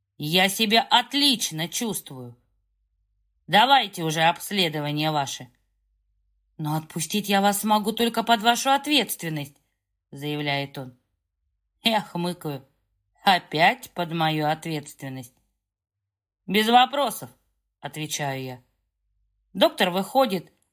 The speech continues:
а ко мне заходит медсестра, и сразу же начинаются разные процедуры. Меня слушают, измеряют, к чему-то подключают, что-то проверяют.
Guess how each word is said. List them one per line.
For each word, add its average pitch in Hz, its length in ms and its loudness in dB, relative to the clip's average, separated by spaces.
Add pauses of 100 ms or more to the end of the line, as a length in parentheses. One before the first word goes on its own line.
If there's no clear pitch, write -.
(140)
а 175 100 -2
ко 220 140 2
мне 294 180 0
заходит 214 480 0
медсестра, 208 760 -4 (300)
и 160 80 -8
сразу 175 520 2
же 156 120 -6
начинаются 185 880 -2
разные 170 460 -2
процедуры. 165 680 -6 (920)
Меня 262 320 2
слушают, 202 680 -4
измеряют, 180 800 0 (220)
к - 80 -20
чему-то 185 360 -4
подключают, 220 840 0
что-то 170 300 -8
проверяют. 202 680 0